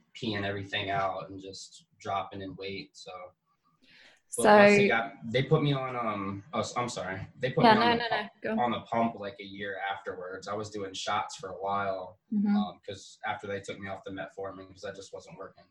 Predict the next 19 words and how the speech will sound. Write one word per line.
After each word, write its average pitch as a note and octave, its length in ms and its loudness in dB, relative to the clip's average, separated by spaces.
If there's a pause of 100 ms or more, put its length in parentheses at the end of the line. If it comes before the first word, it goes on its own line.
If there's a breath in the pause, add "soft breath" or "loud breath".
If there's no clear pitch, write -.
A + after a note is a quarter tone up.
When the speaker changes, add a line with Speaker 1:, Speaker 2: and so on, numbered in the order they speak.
(100)
Speaker 1:
so. - 180 -20 (1160)
Yeah. - 100 -20 (100)
Speaker 2:
How A#3 200 10
did A3 200 8
you A3 100 6
get G3+ 220 8
on G3 300 8
with, F#3+ 500 6 (160)
um, F#3 800 4 (160)
doing G3+ 200 8
it, G3 140 2
doing F#3+ 200 6
injections? G3+ 880 4 (480)
Was A#3 160 0
that, G3+ 240 4
did G#3 120 2
that - 200 4
bother G3 220 8
you? G3+ 380 8